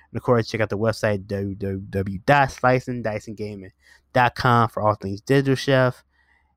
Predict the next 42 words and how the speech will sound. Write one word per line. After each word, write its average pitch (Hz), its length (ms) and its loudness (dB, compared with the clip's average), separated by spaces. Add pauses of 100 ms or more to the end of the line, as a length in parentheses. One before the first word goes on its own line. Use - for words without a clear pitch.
(180)
And 123 240 -4
there's 113 120 -2
also 113 220 0
a - 20 -2
merchandise 110 520 -2
section 196 480 -6
where 143 140 0
you 185 80 -2
can 202 120 -10
s-, - 220 -20
check 151 220 -8
out 170 100 -8
some 175 120 -2
merchandise. 107 560 -2 (340)
You 117 80 2
know, 110 80 6
no 123 140 8
one's 135 160 8
<laughs> - 0 -
spending 151 300 8
money 139 220 6
right 135 220 6
now, 139 300 4
but, 117 200 -2
you 120 80 0
know, 101 120 -2
we 113 180 -2
get 120 140 -2
some 123 120 -4
money. 110 380 -4 (400)
If 113 80 -8
you 113 60 -2
wanna 117 140 0
get 113 100 2
a - 80 -4
shirt 110 340 2
or 104 160 0
a 92 60 -2
hoodie, 107 440 -2 (520)
definitely 107 260 -4
appreciate 123 520 -2
it. 113 120 -2